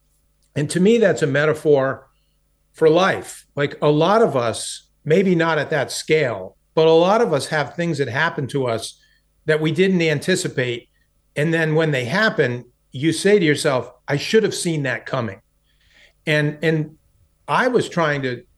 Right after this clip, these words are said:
part of what you do in these biographies is it's, it is hard for the average guy, a guy like me, a guy like you, the people who listen to your show.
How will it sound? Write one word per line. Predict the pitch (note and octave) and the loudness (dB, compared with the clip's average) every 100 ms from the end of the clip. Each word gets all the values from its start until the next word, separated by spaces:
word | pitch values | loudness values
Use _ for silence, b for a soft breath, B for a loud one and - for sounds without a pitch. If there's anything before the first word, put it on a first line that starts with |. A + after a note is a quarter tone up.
| _ _ | _ _
part | - A#3+ | -2 2
of | C4 | 2
what | G3+ | 2
you | C#3+ | 0
do | B2 D#3+ F3 | 2 4 4
in | |
these | C3+ A2+ | 2 -4
biographies | C3+ C3 D3 B2+ B2 A#2+ | -2 0 0 -2 -4 -6
is | A#2 | -4
it's, | D#3 G#3 - - _ _ _ _ | -4 -4 -10 -16 _ _ _ _
it | G#3+ | 2
is | C#4+ A3 | 2 -2
hard | - E3 F3 D#3+ A#2 A2 G#2 _ _ | -4 0 2 2 0 -2 -8 _ _
for | D3 | -4
the | C3 C3 | -2 0
average | C#3+ C#3 C3 - | 0 0 -2 -2
guy, | C3+ A#2+ F#2+ F#2 _ - | -2 -2 -4 -10 _ -6
a | |
guy | B2+ D3 | -2 0
like | D#3 C3+ - | 0 -2 -4
me, | B2 A2 F2+ _ _ | -6 -8 -10 _ _
a | A#2 | -2
guy | C#3 D3+ | 0 2
like | C#3+ - | 0 -2
you, | B2 A#2 F2+ _ b b _ | -4 -6 -6 _ b b _
the | G#2 | -4
people | E3 E3 C#3+ | -2 0 0
who | D3+ | 2
listen | C#3+ D3 C#3+ | 2 0 -2
to | B2 | -2
your | A#2 | -2
show. | - C#3 A#2 F2+ | 0 0 0 -4